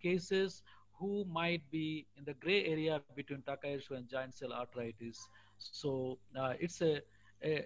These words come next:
it's not exactly in the s-, uh, same disease. It's quite different,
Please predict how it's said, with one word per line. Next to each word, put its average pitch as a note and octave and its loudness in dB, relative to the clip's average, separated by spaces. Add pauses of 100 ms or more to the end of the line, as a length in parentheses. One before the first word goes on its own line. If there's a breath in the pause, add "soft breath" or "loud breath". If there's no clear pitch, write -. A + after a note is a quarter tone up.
(120)
it's F3 -2
not A3+ 2
exactly E3+ 0
in D#3 0
the C#3 -2
s-, - -10 (260)
uh, C3 -2
same D#3 0
disease. C#3 -4
It's D#3+ -8
quite D3+ 0
different, E3+ -4